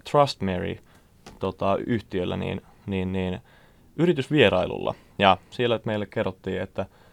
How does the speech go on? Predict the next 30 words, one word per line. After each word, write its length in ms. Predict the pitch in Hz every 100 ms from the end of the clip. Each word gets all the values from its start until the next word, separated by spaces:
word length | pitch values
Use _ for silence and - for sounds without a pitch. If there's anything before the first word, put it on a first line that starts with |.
| _ _
kuinka, 300 | - 101 95
tota, 480 | 95 95 90 98 95 - - -
en 60 | 101
nyt 120 | -
muista, 200 | 117 -
oliko 220 | 117 113
Saksa 360 | - 131 - 98
vai 200 | 98 107
Enkun, 260 | 104 92 92 - _ _ -
Enkun, 380 | 143 127 104 92 -
tota, 340 | - 95 - 92 - _ _ _ -
opettajaopiskelijasta 1040 | - 139 104 98 113 98 - - - -
kyse, 300 | - 98 98
joka 200 | 95 -
oli 100 | 104
mennyt 180 | 101 95
sinne 200 | - 104
harkkariksi. 720 | - 127 - - - - - - - - - -
Ja 160 | 92 - - -
sitten 420 | - 104 - 101 -
olikin 340 | 110 113 - 113
huomannut, 420 | 160 139 107 95
että, 340 | 104 107 98 -
että 260 | - 101 104
tätä 240 | 98 110
liiketoimintaa 720 | 120 139 - - 101 98 101 104
laajentaessa 600 | 107 95 90 92 - -
jopa 300 | 98 98 98
ihan 160 | 104 98
kansainväliseksi, 880 | 110 104 95 98 95 - - 98